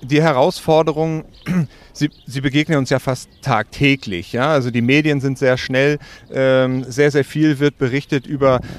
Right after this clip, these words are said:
ähm, wir fangen vielleicht mal an mit, äh, Ausweisung von Naturschutzgebieten, ähm, das heißt eine gewisse Form von Management. Die Herausforderungen eines Bundesverbandes sind natürlich dann zu schauen,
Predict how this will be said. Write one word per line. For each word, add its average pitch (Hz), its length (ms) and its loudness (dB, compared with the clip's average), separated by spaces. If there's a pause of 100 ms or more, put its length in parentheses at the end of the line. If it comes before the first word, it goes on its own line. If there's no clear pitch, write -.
(120)
ähm, 123 580 0 (380)
wir 127 120 -4
fangen 131 260 -4
vielleicht 123 240 0
mal 120 160 2
an 123 220 -2
mit, - 360 -6
äh, 123 40 -6
Ausweisung 123 960 0
von 123 140 -2
Naturschutzgebieten, 143 1040 0 (320)
ähm, 120 340 4
das 120 180 2
heißt 127 220 0
eine 123 60 -4
gewisse 120 220 -4
Form 123 220 -4
von 120 200 -4
Management. 147 580 -2 (320)
Die 127 80 0
Herausforderungen 139 600 0
eines 127 180 -6
Bundesverbandes 131 600 -4
sind 135 140 -10
natürlich 127 380 -8
dann 113 260 -6
zu - 140 -8
schauen, 131 360 0